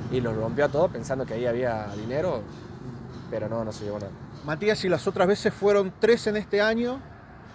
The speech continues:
Speaker 2: ¿Y las otras dos?
Speaker 1: Sí,
Speaker 2: ¿no?
Speaker 1: de, tres veces nos entraron.
Speaker 2: Ujú.
Speaker 1: Una sola vez no-, nos sacaron cosas, pero recuperamos,
Speaker 2: Ujú.
Speaker 1: porque lo encontraron al,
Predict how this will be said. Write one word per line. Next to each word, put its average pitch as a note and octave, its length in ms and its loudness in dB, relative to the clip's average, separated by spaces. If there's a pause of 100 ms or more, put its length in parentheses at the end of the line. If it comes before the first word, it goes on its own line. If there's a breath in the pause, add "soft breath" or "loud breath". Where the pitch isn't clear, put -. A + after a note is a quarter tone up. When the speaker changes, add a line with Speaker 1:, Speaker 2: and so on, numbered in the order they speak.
(140)
Speaker 2:
¿Y D3+ 60 -4
las D#3 180 -6
otras F3+ 200 -4
dos? F#3+ 100 0
Speaker 1:
Sí, F#3+ 420 4
Speaker 2:
¿no? C3 80 0
Speaker 1:
de, C3 800 2 (480)
tres G3+ 160 6
veces G#3+ 200 2
nos C3+ 140 0
entraron. F3 480 4
Speaker 2:
Ujú. F3+ 960 -8
Speaker 1:
Una C#3 120 -2
sola D#3+ 260 4
vez D#3 180 4
no-, A#2 540 -4
nos A2 140 -8
sacaron C3 300 -4
cosas, C#3+ 300 -2
pero A2+ 520 0
recuperamos, C3 580 -2
Speaker 2:
Ujú. - 500 -10
Speaker 1:
porque G#2+ 500 -4 (220)
lo G#2+ 80 -6
encontraron B2 520 -2
al, A2 120 -4